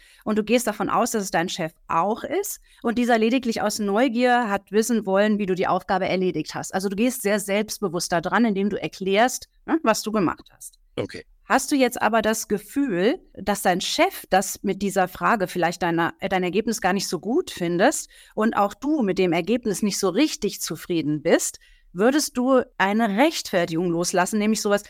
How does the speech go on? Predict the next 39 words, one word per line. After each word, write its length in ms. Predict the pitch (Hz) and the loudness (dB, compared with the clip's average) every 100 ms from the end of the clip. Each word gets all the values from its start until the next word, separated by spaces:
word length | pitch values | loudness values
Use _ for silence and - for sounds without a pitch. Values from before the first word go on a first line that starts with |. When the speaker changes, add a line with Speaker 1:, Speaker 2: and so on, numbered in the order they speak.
| - | -12
Speaker 1:
„Ich 120 | - | 0
musste 280 | 254 302 277 | 2 2 0
das 160 | 226 | -2
so 120 | - 175 | 0 2
machen, 280 | 170 202 | 2 0
anders 320 | - 196 220 - | 0 0 0 -2
hätte 120 | 196 | -4
das 180 | 202 - | -4 -4
nicht 160 | 202 | -6
funktioniert.“ 640 | - 196 - 196 156 64 - - - | -4 -6 -4 -2 -2 -4 -12 -20 -18
Das 100 | - | -2
heißt, 240 | 226 254 | 0 0
du 40 | 220 | 0
reagierst 500 | 208 202 240 226 - | 2 2 2 0 0
defensiv 640 | 254 285 247 214 262 - | 0 0 0 0 -2 0
und 200 | 220 220 | -2 0
gibst 260 | 240 - - | -2 -4 -2
so 80 | |
ein 100 | 220 | 0
bisschen 420 | 214 - 254 233 214 | 0 -2 0 0 0
die 120 | 214 | -4
Verantwortung 760 | - - 175 233 240 214 214 | -2 -2 0 -2 -2 -2 -2
dafür 360 | 202 196 - - | 2 0 0 -2
ab 180 | 214 - | -2 0
und 160 | 214 | -2
suchst 300 | 208 233 - | 0 -4 -2
einen 100 | 226 | -2
Schuldigen. 640 | 220 220 214 214 147 135 - _ _ | 0 0 0 0 0 -2 -4 _ _
Speaker 2:
Verstehe. 540 | - - 120 95 85 _ - | -6 0 2 2 -2 _ -6
Okay. 200 | 113 - 107 | -4 -4 -6
Speaker 1:
Also 140 | 143 | -8
die 180 | - - | -12 -18
Absicht 320 | 220 - 240 | -10 -4 -2
hinter 180 | 233 214 | 0 0
einer 160 | 196 175 | 0 0
Rechtfertigung 720 | 180 - 214 196 202 185 185 | -2 -2 0 0 0 -4 -2
ist, 440 | 202 214 - - | -2 -4 -6 -2
dass 280 | 180 - - | -2 -2 -6
du 460 | - 208 208 214 | -4 0 2 0